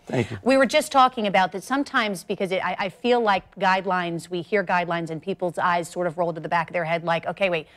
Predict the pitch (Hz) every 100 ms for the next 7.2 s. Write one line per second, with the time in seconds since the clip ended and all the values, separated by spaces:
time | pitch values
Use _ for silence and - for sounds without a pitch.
0 | - _ - 349 415 403 - 392 - 370
1 | 370 381 359 - 202 320 370 349 339 -
2 | 320 - 311 - 269 247 247 - 214 208
3 | _ 214 240 285 254 285 285 277 302 311
4 | 320 - _ - _ 240 262 311 269 220
5 | 269 277 226 240 269 226 202 202 185 190
6 | 190 - 277 269 214 226 214 196 226 233
7 | 180 170